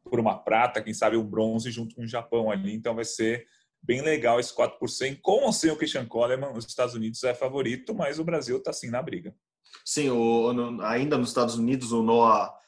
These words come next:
Speaker 2: Lyles tá, tá muito bem no ano, vem e-, ele que, que é muito mais forte nos duzentos, mas também deve, agora principalmente, deve correr o cem.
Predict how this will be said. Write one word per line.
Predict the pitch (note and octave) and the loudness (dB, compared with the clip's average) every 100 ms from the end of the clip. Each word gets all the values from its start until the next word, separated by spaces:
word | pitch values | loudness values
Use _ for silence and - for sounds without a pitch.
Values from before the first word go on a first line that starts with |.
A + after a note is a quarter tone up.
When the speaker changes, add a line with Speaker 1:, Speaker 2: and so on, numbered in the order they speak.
| _ - | _ 0
Speaker 2:
Lyles | A2+ A#2 A#2 A2+ A2 - - | 4 6 6 4 0 -4 0
tá, | A#2 A2+ A2 G#2+ | 4 8 6 6
tá | A#2+ | 2
muito | A#2+ B2+ C3+ | 2 0 0
bem | A2+ A#2 D3 | 4 4 4
no | B2 | 4
ano, | A#2 C#3+ B2 A2+ | 4 4 2 2
vem | A2+ A#2 A2+ G#2+ - _ _ - | 0 2 0 -4 -10 _ _ -2
e-, | |
ele | A#2+ B2+ C3 | 0 2 2
que, | B2+ B2 G2+ - - - | 0 -4 -6 -12 -18 -14
que | - | -6
é | A2 | -4
muito | A#2 B2 C3+ | -2 -2 2
mais | B2+ - | 2 2
forte | C3+ B2+ B2+ | 2 2 2
nos | A#2+ A#2 | -2 -2
duzentos, | A#2+ G#2+ A#2 D3+ C#3+ B2 | -4 0 2 2 0 -2
mas | A2 A2+ | 0 0
também | A2+ A#2 B2+ A#2 | 0 0 0 2
deve, | A#2 A#2 G#2+ | 2 0 -2
agora | A2 G#2+ A2+ C#3+ | -2 0 2 2
principalmente, | A#2 B2 - A2+ A2+ | 0 -6 -4 -6 -2
deve | A2+ A2+ | -4 -4
correr | B2 A#2+ | -2 2
o | A#2 | 2
cem. | - A#2 C#3 | 0 -4 -4